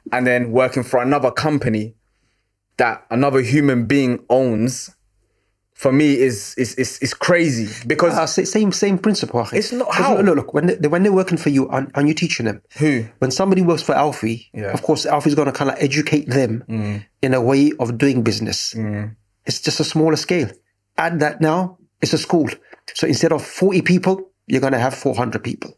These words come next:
Speaker 1: Mm.
Speaker 2: Yeah? Make it a bigger scale. You wanna advance in certain sciences or certain things, go to university, you're gonna have a few thousand people.
Speaker 1: Mm.
Speaker 2: It's the same principle. And so in those early days,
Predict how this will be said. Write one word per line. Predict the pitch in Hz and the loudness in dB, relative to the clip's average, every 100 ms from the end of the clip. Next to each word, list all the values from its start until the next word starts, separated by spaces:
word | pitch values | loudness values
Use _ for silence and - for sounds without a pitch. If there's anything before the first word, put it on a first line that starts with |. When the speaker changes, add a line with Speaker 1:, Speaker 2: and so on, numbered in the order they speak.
| - | -12
Speaker 1:
Mm. | 110 104 104 113 156 | -8 -8 -10 -6 0
Speaker 2:
Yeah? | 156 170 165 _ _ _ _ _ - - | 0 -2 -8 _ _ _ _ _ -6 -2
Make | - - | -2 0
it | |
a | 143 | 2
bigger | 160 156 | 2 2
scale. | - 180 185 185 - - - | 0 0 0 -4 -14 -10 0
You | 135 | 2
wanna | 143 | 2
advance | 147 123 156 160 | 0 2 2 2
in | 160 | 2
certain | - 165 | 2 0
sciences | 160 165 175 175 180 156 | 0 0 2 2 0 0
or | |
certain | 135 175 156 | 0 0 0
things, | 151 185 143 | 0 0 0
go | 147 135 | -2 2
to | 151 | 2
university, | 135 147 170 175 | 2 2 2 0
you're | 147 | 0
gonna | 156 | 0
have | 151 | 0
a | - | 0
few | 170 | 0
thousand | 175 170 135 | 0 0 -2
people. | 127 - - | -4 -8 -12
Speaker 1:
Mm. | - 110 107 107 | -10 -8 -8 -10
Speaker 2:
It's | 113 | -10
the | 175 | 0
same | 240 214 | 2 4
principle. | 208 - 117 135 | 2 0 -4 -4
And | 139 127 | -2 -2
so | - 151 | 0 0
in | 135 | 2
those | 185 208 - | 2 2 2
early | 208 220 175 | 2 4 2
days, | 147 160 220 220 | 2 2 2 -2